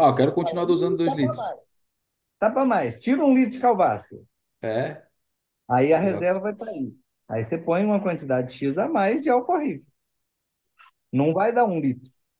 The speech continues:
Speaker 2: Entendeu?
Speaker 1: É isso aí. Vai ter que compensar um no outro.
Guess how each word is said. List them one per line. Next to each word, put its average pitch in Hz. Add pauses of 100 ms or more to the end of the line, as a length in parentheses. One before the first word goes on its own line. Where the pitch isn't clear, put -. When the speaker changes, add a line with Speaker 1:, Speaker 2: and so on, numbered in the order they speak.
(600)
Speaker 2:
Entendeu? 160 (560)
Speaker 1:
É 98
isso 139
aí. 220 (120)
Vai 101
ter 131
que 131
compensar 131
um 147
no 175
outro. 131